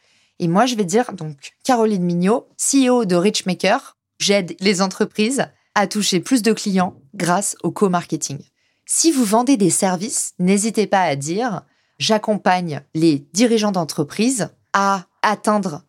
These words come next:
plus de visibilité en trente jours, par exemple, ou à faire des milliers de vues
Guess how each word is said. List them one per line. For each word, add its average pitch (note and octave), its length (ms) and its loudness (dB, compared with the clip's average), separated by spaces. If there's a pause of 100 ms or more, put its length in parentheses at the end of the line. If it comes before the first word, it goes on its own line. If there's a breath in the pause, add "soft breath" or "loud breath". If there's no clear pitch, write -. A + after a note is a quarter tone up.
(140)
plus A#3+ 220 0
de G3+ 100 2
visibilité F3 880 -4
en A3+ 380 0
trente A#3+ 260 0
jours, G#3 380 -4 (200)
par G3 120 -2
exemple, F#3 440 -6 (220)
ou A#3 180 -2
à G3 140 0
faire G#3 380 -4 (280)
des A#3+ 180 2
milliers G#3 360 2
de F3+ 80 -2
vues A#3+ 320 -6